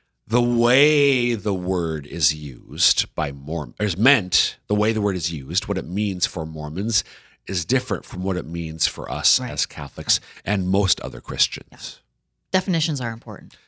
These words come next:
Speaker 1: Yes.
Speaker 2: <laughs>
Speaker 1: Um, I'm mindful of the, uh, the line spoken by Inigo Montoya. Nope.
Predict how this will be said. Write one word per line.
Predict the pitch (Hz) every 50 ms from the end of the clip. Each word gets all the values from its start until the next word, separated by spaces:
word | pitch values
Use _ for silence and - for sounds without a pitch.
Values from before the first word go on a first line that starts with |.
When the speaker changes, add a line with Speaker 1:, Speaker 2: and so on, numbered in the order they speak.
| _ -
Speaker 1:
Yes. | 104 85 - - - - - - - -
Speaker 2:
<laughs> | 208 196 - -
Speaker 1:
Um, | 190 95 98 101 - -
I'm | 104 104 101 98
mindful | 107 113 120 120 107 95 - - 110 107 101 98 -
of | - 90 95 92 87 85 80
the, | 87 87 85 82 82 82 80
uh, | 78 73 71 67 64 62 62 - - _ _ _ _ _ _ _ _ _ _ _ _ _ _ -
the | - 78
line | 76 76 73 78 78 78 76 73
spoken | 71 - - - 78 73 - 73 67
by | 65 69 67 65 -
Inigo | - - 65 69 69 71 71 67
Montoya. | 65 65 65 64 64 65 64 62 60 60 - _ _ _ _ _ _ _ _ _ _ _ _ _ _ -
Nope. | - 87 80 76 -